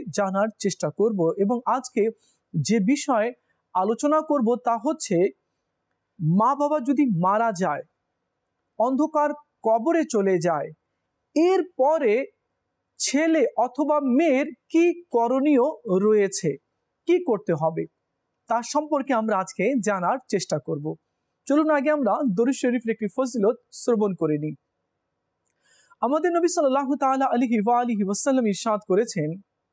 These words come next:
যে ব্যক্তি আমার উপরে জুমার দিনে আশি বার দরুদ শরীফ পাঠ করবে, আল্লাহ তাআলা তার আশি বছরের গুনাহকে ক্ষমা করে দিবে।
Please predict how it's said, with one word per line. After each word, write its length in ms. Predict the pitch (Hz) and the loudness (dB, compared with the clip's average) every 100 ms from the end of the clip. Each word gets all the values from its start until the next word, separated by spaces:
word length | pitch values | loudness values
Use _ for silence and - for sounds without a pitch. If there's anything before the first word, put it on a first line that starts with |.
| _ _ _ - | _ _ _ -8
যে 80 | 196 | -2
ব্যক্তি 180 | 262 - 269 | -2 0 0
আমার 160 | 254 269 269 | 2 2 0
উপরে 280 | 220 294 220 180 208 | -2 -2 0 0 -2
জুমার 240 | 247 247 262 | -2 0 0
দিনে 160 | 269 254 226 214 | 2 2 2 -2
আশি 180 | - 262 | 0 0
বার 120 | 214 208 | 0 0
দরুদ 180 | 190 226 | 0 0
শরীফ 140 | 254 - | -4 -2
পাঠ 140 | 190 175 - | -4 -2 0
করবে, 260 | 233 156 147 _ _ _ _ _ - | 0 0 -4 _ _ _ _ _ -4
আল্লাহ 220 | 240 311 311 | 0 0 0
তাআলা 280 | 294 262 180 208 240 | 0 2 0 -2 -4
তার 160 | 226 220 - - 233 | -2 -2 -2 -2 0
আশি 340 | 247 - 302 311 220 147 - | -2 -2 0 2 2 -2 -2
বছরের 600 | 175 233 - 294 285 247 196 139 - | 0 0 -2 -2 0 0 -4 -8 0
গুনাহকে 560 | 226 277 277 - 170 254 - _ _ | 2 2 0 -2 -2 -2 -6 _ _
ক্ষমা 260 | - 226 196 - | -4 -2 -2 -2
করে 160 | 156 | -4
দিবে। 300 | 156 147 160 | -4 -8 -8